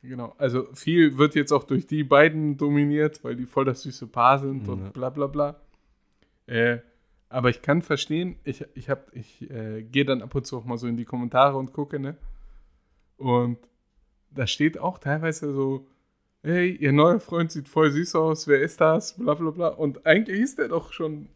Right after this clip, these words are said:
Speaker 2: Der ist
Speaker 1: voll der arrivierte Footballstar,
Speaker 2: der ist ein
Speaker 1: ne?
Speaker 2: Superstar, zweimal, ähm, Super Bowl gewonnen, hat auch einen sehr erfolgreichen Podcast mit seinem Bruder,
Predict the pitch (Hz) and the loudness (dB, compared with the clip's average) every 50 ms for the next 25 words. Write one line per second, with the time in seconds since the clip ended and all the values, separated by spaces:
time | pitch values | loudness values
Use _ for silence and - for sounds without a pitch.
0 | _ - 104 101 98 - - - - - _ _ - 165 175 185 202 190 - - | _ -14 -10 -10 -10 -10 -10 -12 -14 -16 _ _ 2 4 6 6 6 4 4 0
1 | 165 160 165 175 160 151 160 190 226 226 - 247 233 233 247 302 285 - - 277 | 0 0 0 -2 -2 -2 -4 -4 -4 -4 0 4 4 4 4 2 -2 -4 -8 -14
2 | - _ - - 135 139 139 113 - - 117 120 120 123 131 - 123 110 104 - | -12 _ -2 -2 -2 -2 -2 -4 -2 -2 -2 0 0 0 0 2 0 0 0 -2
3 | - 113 107 101 98 101 92 - - - - - 110 107 104 104 101 101 98 98 | -6 -6 -4 -4 -4 -6 -10 -14 -16 -12 -10 -8 -6 -4 -4 -4 -6 -6 -8 -8
4 | 95 - 95 98 95 92 90 90 90 90 90 95 104 - - - - 113 107 101 | -10 -12 -12 -12 -10 -10 -10 -10 -12 -12 -14 -14 -12 -12 -10 -10 -10 -10 -8 -8
5 | 95 101 101 90 90 90 92 92 92 90 87 87 92 - _ - 95 95 - - | -6 -6 -6 -6 -8 -10 -10 -10 -10 -10 -10 -12 -14 -14 _ -20 -18 -18 -14 -14
6 | 104 87 98 104 98 98 - 104 98 - 101 90 - 92 - 101 - - - 92 | -12 -8 -8 -8 -8 -8 -10 -12 -10 -10 -14 -14 -14 -14 -16 -16 -14 -12 -14 -14
7 | - - 90 87 95 90 85 82 92 107 101 101 95 95 | -12 -14 -14 -12 -12 -12 -12 -10 -10 -10 -8 -10 -10 -12